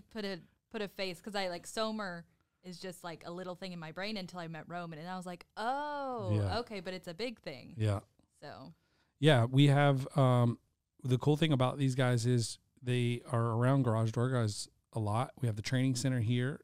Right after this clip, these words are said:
Speaker 2: and, uh, the warehouse at such and such. So they get to interact and kind of learn that way and go back there. We have, uh, the training center with doors,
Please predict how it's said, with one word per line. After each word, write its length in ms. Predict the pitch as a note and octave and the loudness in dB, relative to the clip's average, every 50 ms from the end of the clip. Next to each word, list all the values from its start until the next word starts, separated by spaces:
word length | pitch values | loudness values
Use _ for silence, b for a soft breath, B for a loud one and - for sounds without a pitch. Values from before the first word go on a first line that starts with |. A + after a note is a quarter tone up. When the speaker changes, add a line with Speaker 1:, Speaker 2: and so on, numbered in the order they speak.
| _ - | _ -4
Speaker 2:
and, 340 | A#2+ A#2 A#2 A2+ A2+ A2 - - | -2 0 2 2 2 0 -2 -2
uh, 240 | A#2+ A2 G#2+ G#2+ G#2 | -2 0 0 0 -2
the 220 | G#2 A2 A2 G#2 G#2 | -2 -2 -2 -2 0
warehouse 580 | G2+ A#2 A#2 A#2 A2+ A#2+ B2+ C3+ B2 - - - - - | 0 0 0 0 0 0 0 0 -2 -6 -8 -10 -8 -6
at 200 | B2 A2 - - | -6 -6 -4 -4
such 220 | - B2 A#2 - | -2 -2 -2 -2
and 80 | C3 A#2 | -2 -2
such. 320 | - D3+ D#3 - - - b b b b b b b b b b b b b b _ _ | 0 -2 -2 -2 -6 -10 b b b b b b b b b b b b b b _ _
So 440 | - - C3+ A#2+ A#2 A#2 A2+ A2+ - _ _ _ _ _ _ _ - | 4 6 8 8 8 6 4 0 -4 _ _ _ _ _ _ _ -18
they 240 | C3 B2 C3 C3 | -4 0 0 2
get 180 | C3 C#3 D#3 C#3+ | 4 2 2 2
to 100 | - D3 | 0 0
interact 540 | C#3+ C#3+ C#3 C3 B2+ C3 C#3+ C#3 - - - | 2 4 4 6 6 4 4 2 0 -2 -2
and 80 | C#3+ B2+ | -2 0
kind 200 | - C3+ C3+ C3 | 2 0 0 0
of 140 | B2 C3 - _ _ _ - | 0 -2 -6 _ _ _ -6
learn 340 | B2 B2 B2 B2+ C#3+ D3 C#3 | 0 2 4 6 6 6 6
that 240 | C3 A#2 A2 - B2+ | 6 4 2 0 0
way 340 | A#2+ A#2+ A#2+ C3 C3+ C3+ - D3 | 2 2 4 2 2 0 -2 -2
and 140 | B2 A#2 | -2 0
go 140 | B2 B2 B2+ | 2 2 2
back 180 | B2+ C3 B2+ C3+ | 2 2 0 0
there. 240 | C#3 C3 B2+ C3 C3 | 0 0 2 2 2
We 80 | B2 | 2
have, 360 | A#2 A#2+ A#2+ A#2+ A#2+ A#2+ - - _ - - | 2 2 2 0 0 -2 -8 -12 _ -8 -4
uh, 200 | A#2+ A2+ A2 G#2+ | -2 -2 -2 -2
the 140 | G#2+ A2 A2 | -2 -2 -2
training 300 | - - D3+ D3+ D3 C3+ | 0 2 4 4 4 4
center 260 | - D3+ C#3+ C#3 C3 | 4 2 2 2 2
with 180 | A#2+ A2 G#2 A2 | 2 0 2 4
doors, 540 | C3+ C#3+ D3+ D3+ D3+ D3 C#3 B2+ - - | 4 6 6 6 4 4 2 0 -2 -8